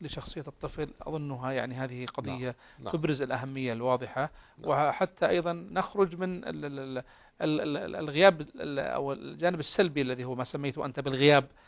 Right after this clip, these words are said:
Speaker 2: نعم.
Speaker 1: حول الصمت الذي،
Speaker 2: نعم.
Speaker 1: آه، قد يرى البعض أنه هو المنجاه وحقيقة ليس منجاه.
Speaker 2: نعم.
Speaker 1: نذكر في هذا الجانب يعني البعض يتخذ أسلوب ال-، يعني، آه، ال-، ال-، ال-، الهروب من خلال مثلا يعني إشغال الأطفال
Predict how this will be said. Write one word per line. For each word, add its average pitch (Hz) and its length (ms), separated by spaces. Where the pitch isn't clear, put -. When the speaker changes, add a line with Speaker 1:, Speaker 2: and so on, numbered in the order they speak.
Speaker 2:
نعم. - 100
Speaker 1:
حول 147 200
الصمت - 500
الذي، 127 460
Speaker 2:
نعم. 110 220
Speaker 1:
آه، 135 140
قد 147 220
يرى 143 160
البعض 135 300
أنه 135 160
هو 123 320
المنجاه 131 500
وحقيقة - 560
ليس 127 200
منجاه. 113 340
Speaker 2:
نعم. 98 160
Speaker 1:
نذكر 165 260
في 156 120
هذا 151 180
الجانب 160 420
يعني 131 180
البعض 147 320
يتخذ 139 400
أسلوب 156 380
ال-، 127 260
يعني، 120 520
آه، 98 340
ال-، - 440
ال-، 64 180
ال-، - 300
الهروب 175 560
من 196 100
خلال 202 320
مثلا 202 580
يعني - 380
إشغال 190 400
الأطفال 196 600